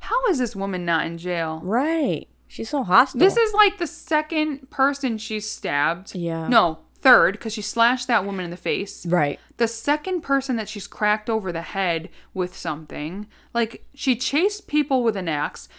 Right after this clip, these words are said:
Speaker 1: She left her baby on the railroad tracks. She shook her baby in the stroller. How is she not in jail yet? That's
Speaker 2: Right.
Speaker 1: my thing. I don't
Speaker 2: Right.
Speaker 1: understand that.
Speaker 2: Yeah.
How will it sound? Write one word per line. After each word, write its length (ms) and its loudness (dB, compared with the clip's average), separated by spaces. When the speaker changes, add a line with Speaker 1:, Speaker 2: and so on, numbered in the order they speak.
Speaker 1:
She 220 -2
left 460 0
her 180 0
baby 640 -2
on 260 4
the 100 -2
railroad 540 -2
tracks. 460 -6
She 220 2
shook 480 0
her 220 -2
baby 500 -4
in 140 -2
the 60 -6
stroller. 800 0
How 380 -2
is 60 -16
she 220 -4
not 240 2
in 160 0
jail 320 0
yet? 280 -2
That's 260 -2
Speaker 2:
Right. 100 -2
Speaker 1:
my 200 0
thing. 280 -12
I 100 -2
don't 140 0
Speaker 2:
Right. 60 -2
Speaker 1:
understand 640 -2
that. 240 -8
Speaker 2:
Yeah. 300 0